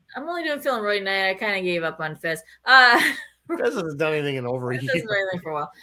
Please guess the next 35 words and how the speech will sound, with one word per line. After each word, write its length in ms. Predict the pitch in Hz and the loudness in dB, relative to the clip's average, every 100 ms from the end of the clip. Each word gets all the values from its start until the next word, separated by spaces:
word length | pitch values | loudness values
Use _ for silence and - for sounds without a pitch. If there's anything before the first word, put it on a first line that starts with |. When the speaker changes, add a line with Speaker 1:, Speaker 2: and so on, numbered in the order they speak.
| - - - | -20 -20 -10
Speaker 1:
Roy, 840 | 240 311 302 294 294 285 277 269 262 | 0 4 6 8 6 6 4 4 2
Phil, 220 | 359 185 | 4 2
Phil, 220 | 208 247 | 0 -4
we 60 | 294 | -4
do 80 | 294 | -4
Phil 160 | 226 | -4
first. 220 | 190 165 - _ | -6 -8 -14 _
Phil 240 | - 403 403 | 0 2 4
has 200 | 262 208 185 | 2 -2 -10
Roy. 540 | 247 330 226 196 247 254 | 0 4 4 4 0 -2
<laughs> 400 | 220 - 262 - | -4 -2 -2 2
Phil 180 | 269 277 | 2 2
has 180 | 277 | 0
Roy 440 | 226 294 220 139 - _ - | 2 0 0 -2 -10 _ -18
<laughs> 240 | 226 - | -16 -8
coming 220 | 214 196 180 | -6 -2 -2
on, 200 | 175 180 - - _ | -2 -4 -16 -20 _
and 240 | 226 240 247 | -2 0 0
Warren, 420 | 233 214 208 190 - | 0 0 0 -4 -8
uh, 320 | 233 240 202 180 | -4 0 2 0
Friedrich 380 | - 190 190 - | -2 -6 -6 -6
coming 280 | 262 247 | -4 -2
on 160 | 233 226 | -2 -4
to 100 | 233 | -8
promote 500 | - 233 226 214 214 | -6 -2 0 0 0
their 400 | 208 196 190 185 | 2 2 2 -2
Space 460 | - - 220 214 - 185 | -8 -4 -2 -2 -6 -10
nineteen 640 | 196 185 _ 214 196 185 - | -10 -10 _ -14 -14 -14 -12
ninety-nine 680 | 180 180 180 175 170 170 170 | -8 -6 -6 -6 -4 -6 -8
Con 320 | - 175 160 | -8 -6 -6
in 220 | 208 285 370 - | -8 -8 -10 -6
Calgary 720 | - 175 180 190 190 202 320 403 _ - - | -2 0 -2 -4 -4 -6 -8 -12 _ -20 -16
tomorrow. 840 | - 214 180 185 190 196 202 277 339 - | -8 -6 -2 0 2 2 2 -2 -6 -2
Uh, 240 | 190 185 - | 2 2 0
I, 160 | 196 | -2